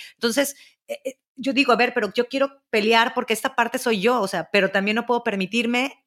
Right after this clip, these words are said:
hasta que cierto punto. Y es donde empieza como que un, un, un trabajo de introspección y sobre todo de autoconocimiento, ¿no? A ver, ¿qué, qué estoy dispuesta a hacer para, para ser quien soy, ¿no? Y, y esa parte yo creo que todos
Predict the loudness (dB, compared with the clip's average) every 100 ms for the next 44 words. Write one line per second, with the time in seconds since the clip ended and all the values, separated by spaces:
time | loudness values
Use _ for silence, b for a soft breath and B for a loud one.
0 | _ -12 -10 -8 -4 -4 -6 -6 -4 -4
1 | -8 B B B 2 4 4 2 2 2
2 | 2 2 -4 -2 -2 0 0 0 -6 -6
3 | -2 -2 -2 -2 0 -2 2 4 4 4
4 | 0 -4 -4 -2 2 2 0 -2 -6 -6
5 | -4 -2 -2 -4 -10 b b -8 -2 -2
6 | 0 0 0 0 0 0 -4 -6 -8 -8
7 | -4 -4 -4 -4 -2 -2 -6 -14 -12 -8
8 | -6 -6 -4 -6 -6 -6 -4 -6 -8 B
9 | B B _ 0 0 -2 -2 -2 -2 0
10 | 0 0 -4 -2 -4 -4 -6 -8 B B
11 | B B _ 0 0 0 0 2 2 0
12 | 2 0 0 -2 -2 -4 -2 0 2 0
13 | -4